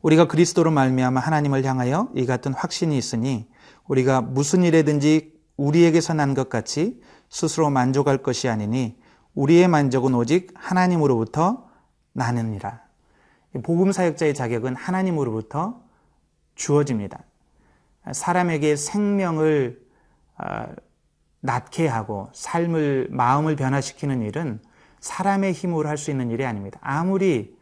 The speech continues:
많은 능력 그리고, 아, 자격증을 가지고 있다고 해도 사람을 변화시킬 수 없습니다. 이것은 전적으로 하나님이 하시는 일입니다. 하나님이 우리를 통해서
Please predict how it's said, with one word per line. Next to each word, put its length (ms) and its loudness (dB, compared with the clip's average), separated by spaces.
많은 380 0
능력 600 -2
그리고, 640 -4
아, 220 -8
자격증을 480 -4
가지고 360 -4
있다고 360 -4
해도 440 -6
사람을 420 -4
변화시킬 540 -6
수 160 -8
없습니다. 480 -10
이것은 320 -4
전적으로 800 -2
하나님이 520 0
하시는 360 -4
일입니다. 480 -8
하나님이 400 -4
우리를 400 2
통해서 680 -6